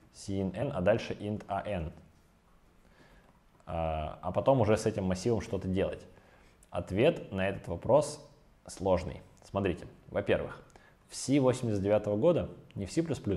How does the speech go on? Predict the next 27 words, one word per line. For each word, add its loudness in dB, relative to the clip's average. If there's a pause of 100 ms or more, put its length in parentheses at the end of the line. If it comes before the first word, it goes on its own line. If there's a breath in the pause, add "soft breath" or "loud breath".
(120)
а -4
в -8 (220)
C, -6 (580 loud breath)
так, 4
очевидно, 0
нельзя 4
было 4
сделать, 6
потому -8
что -14
команда 0
cin 0
это -2
операция, -2 (400 loud breath)
а -6
вот 0
команда 0
int -2
a 4
n 4
это 0
объявление. -2
Объявление 0
должно 0
быть -2
выше -4
операции. -8